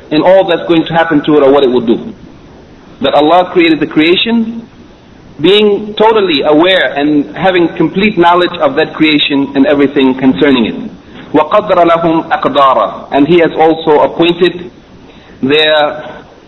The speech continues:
or estimated or determined, preordained for each of the creatures that He created, whatever it would need and what will happen to it in this world. All of what will happen to it,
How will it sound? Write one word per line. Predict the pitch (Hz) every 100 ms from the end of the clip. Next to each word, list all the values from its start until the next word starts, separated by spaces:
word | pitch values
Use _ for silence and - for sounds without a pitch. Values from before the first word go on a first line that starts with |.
| - - - - - - -
or | 135 147
estimated | 190 185 170 156 160 151 -
or | 139
determined, | 135 131 170 170 165 151 - -
preordained | - 170 151 143 156 160 151 147 151 - - - - - -
for | - 156
each | 233 -
of | 196 160
the |
creatures | 147 208 190 156 135
that | 139
He | 143
created, | - 147 151 147 - - -
whatever | 139 151 160
it | 151 139
would | 139
need | 135 151 151
and | 147 131
what | 139 143
will | 143
happen | 143 147 135
to | 143
it | 131
in | 123
this | 123 123
world. | 123 101 90 - - - - - - - - - - - - -
All | 175 208 208
of | 185
what | 170 165
will | 151
happen | 160 - 127
to | 135
it, | 107